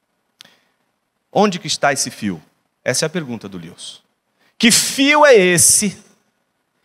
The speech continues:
que de alguma forma fez todas essas instituições tão importantes e tão caras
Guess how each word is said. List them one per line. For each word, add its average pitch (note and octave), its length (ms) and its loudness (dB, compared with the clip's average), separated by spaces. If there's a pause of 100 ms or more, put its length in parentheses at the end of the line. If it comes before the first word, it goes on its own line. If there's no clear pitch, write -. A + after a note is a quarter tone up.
(100)
que A3 100 2
de G3+ 100 4
alguma A#3 360 4
forma G#3+ 500 0
fez - 460 0
todas C4+ 680 0
essas A#3 400 0
instituições A3+ 760 -2
tão C#4+ 160 2
importantes A3+ 580 -2
e G#3 60 -6
tão A#3+ 240 -2
caras A3+ 580 -2